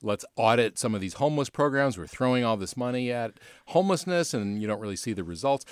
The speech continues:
So that's kind of where he's coming from in general. I mean, that's, it's basically, look, if you don't like the state of California, which polls show a lot of people are not happy with the direction of the state, let's try something different. Let's try me, Senator Brian Daly, who represents a,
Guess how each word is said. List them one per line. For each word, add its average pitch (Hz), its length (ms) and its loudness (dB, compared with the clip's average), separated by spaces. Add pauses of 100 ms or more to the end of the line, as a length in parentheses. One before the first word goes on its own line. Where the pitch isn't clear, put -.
So - 100 -8
that's 330 200 2
kind 196 280 2
of 143 80 4
where 120 180 6
he's 123 220 -4
coming 107 320 0
from 85 260 -8
in 101 200 -6
general. 90 380 -2
I - 20 -6
mean, 92 180 -6
that's, 95 300 -6
it's 113 160 -10
basically, 110 420 -2
look, 107 200 0
if 85 40 -20
you 104 60 -2
don't 113 140 0
like 117 160 -2 (300)
the 110 100 -8
state 123 220 0
of 107 60 -6
California, 120 500 0
which 117 220 -2
polls 202 280 -4
show 160 160 0
a - 20 0
lot 160 160 -2
of 185 80 -6
people 160 240 -4
are 110 40 0
not 151 220 -2
happy 143 280 -4
with 85 120 -6
the - 60 -14
direction 92 320 -6
of 78 60 -10
the 78 60 -16
state, 147 340 -2 (260)
let's 330 180 -8
try 226 140 -2
something 196 340 -2
different. 113 300 0
Let's 107 160 -4
try 123 400 4
me, 117 380 4 (200)
Senator 123 400 2
Brian 104 280 2
Daly, 95 280 0
who 107 120 -2
represents 117 580 2 (400)
a, 123 300 -4